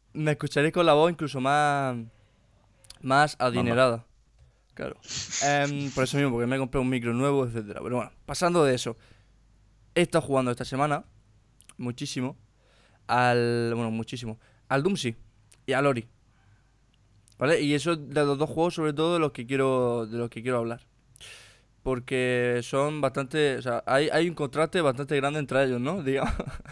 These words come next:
Speaker 2: Sí.
Speaker 1: En uno eres un espíritu del bosque que quiere ayudar a tu amigo, que, ¿sabes? Que, que velas por la, por la naturaleza y por,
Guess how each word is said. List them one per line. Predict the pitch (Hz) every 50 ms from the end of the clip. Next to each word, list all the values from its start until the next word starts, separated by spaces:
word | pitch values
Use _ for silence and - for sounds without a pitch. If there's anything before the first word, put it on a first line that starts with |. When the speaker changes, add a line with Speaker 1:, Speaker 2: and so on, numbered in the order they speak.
| - - - - - - - - - - - -
Speaker 2:
Sí. | - - - 107
Speaker 1:
En | 135 147
uno | 156 165 160 156
eres | 165 165 156
un | 139 131
espíritu | 127 123 - 147 135 139 143 147 147
del | 143 139 135 131
bosque | 131 151 165 160 - 135 117
que | 113 107
quiere | 120 131 135
ayudar | 135 135 127 131 139 143 139 107 - - _ -
a | 117 117 117
tu | 110 123
amigo, | 117 113 123 143 160 151 147 143 143 139
que, | 139 - 120 120 120 117 117 - - - - - - _ _ _ 127 - - -
¿sabes? | - - 139 156 156 143
Que, | - - 127 120 120 120 117 110
que | - 120
velas | 113 113 127 139 147 143 135 -
por | - 127 123
la, | 127 127 123 117 104
por | - 127 123
la | 123 123
naturaleza | 127 120 110 123 117 117 120 139 165 156 - 151
y | 139
por, | 127 131 131 131 127